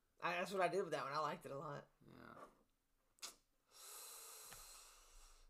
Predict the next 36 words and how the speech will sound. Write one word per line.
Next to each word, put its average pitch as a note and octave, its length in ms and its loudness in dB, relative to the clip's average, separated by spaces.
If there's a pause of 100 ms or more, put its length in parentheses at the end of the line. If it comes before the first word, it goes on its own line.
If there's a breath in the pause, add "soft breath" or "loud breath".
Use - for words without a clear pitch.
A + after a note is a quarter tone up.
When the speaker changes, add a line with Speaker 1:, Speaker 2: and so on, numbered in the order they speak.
(120)
Speaker 2:
<sighs> - 500 -2
Can't A#2 180 -2
even A2 180 -2
give A2 160 -4
you A2+ 140 0
a - 20 2
real A2 200 2
prize. A2 500 0
When A#2 100 0
I C#3+ 80 8
was G3 180 6
in D3 100 2
Teacher C3 420 2
Academy G2+ 500 0
in F#2+ 60 -10
high G2 200 -2
school, F2+ 380 -6 (520)
sometimes G#2 680 0
they G2+ 120 2
would A2+ 160 2
have A#2+ 280 6 (1000)
competition E3+ 720 2
somehow. B3 760 8
Speaker 1:
Yeah. - 640 -8
Speaker 2:
I - 20 0
think G#3+ 220 2
mostly F3+ 360 6
they D3+ 120 10
would B2+ 120 6
just A2 180 -2
give A2+ 180 2
speeches B2+ 500 0
at C3 140 6
each C3+ 160 2
Speaker 1:
Yeah. D3 100 8
Speaker 2:
other, D3 260 6